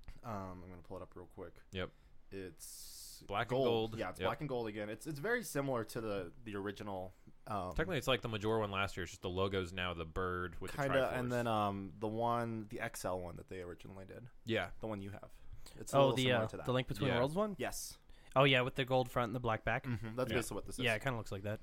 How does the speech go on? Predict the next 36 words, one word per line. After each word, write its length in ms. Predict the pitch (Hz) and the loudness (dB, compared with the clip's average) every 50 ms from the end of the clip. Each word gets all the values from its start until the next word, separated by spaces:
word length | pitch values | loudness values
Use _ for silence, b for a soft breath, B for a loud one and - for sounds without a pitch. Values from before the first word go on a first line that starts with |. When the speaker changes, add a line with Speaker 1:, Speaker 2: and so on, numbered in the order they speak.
| - | -6
Speaker 2:
Yeah, 180 | - 95 90 90 | -2 0 0 0
it's, 120 | 90 - | 0 -2
they're, 260 | - 123 131 139 143 127 | -2 0 2 2 4 4
they're 140 | 135 139 | 4 6
all 120 | 127 117 107 | 6 6 4
similar. 300 | - - 98 92 92 92 | 2 -2 -6 -6 -6 -4
They 120 | 95 107 117 | -2 2 2
always 180 | 123 117 107 | 4 2 2
kinda 180 | - - 90 87 | 0 -4 -6 -6
keep 180 | 82 - 82 - | -8 -10 -10 -8
that 160 | 78 73 - | -10 -10 -10
theme. 200 | - - 80 80 80 90 | -10 -12 -12 -12 -12 -14
So. 140 | - - - 123 | -8 -2 0 0
Speaker 3:
Right. 180 | 101 98 - - B B B B B B B B B B | 0 0 -2 -8 B B B B B B B B B B
Speaker 2:
There 80 | - 135 | -4 -2
was 60 | 147 147 | 0 0
also 200 | 147 135 139 120 | 0 0 -2 -4
an 100 | 107 98 98 - | -6 -6 -6 -4
Animal 260 | 113 113 113 113 110 | -4 -4 -2 -2 -4
Crossing 360 | - - 117 110 - - 110 | -2 0 0 0 -2 -4 -8
one. 160 | 110 107 107 107 104 - - - | -10 -10 -12 -12 -12 -14 -14 -12
It 160 | 110 107 104 - - - - - - | -12 -12 -12 -12 -14 -18 -20 -14 -12
looks 180 | 98 92 - 98 | -12 -10 -8 -6
okay. 160 | 87 90 87 90 - - 82 | -4 -4 -4 -4 -4 -6 -6
It 60 | - | -6
looks 120 | 98 - 127 | -6 -4 -4
like 100 | 98 92 | -2 -2
Animal 200 | 90 - 98 104 | -2 -2 -2 -2
Speaker 1:
Uh, 40 | |
Speaker 2:
Crossing. 260 | 98 92 85 82 - 90 | -2 -2 -2 -2 -2 -4
Speaker 1:
it's 300 | 85 - - - - - - - | -4 -4 -4 -4 -6 -6 -8 -8
Speaker 3:
It's 80 | - - | -8 -2
got 220 | - 123 107 92 85 | 0 2 2 2 2
what's 180 | 107 110 - | 0 -2 -2
her 80 | - 107 | -4 -4
face, 280 | - 110 107 104 - | -4 -4 -4 -4 -6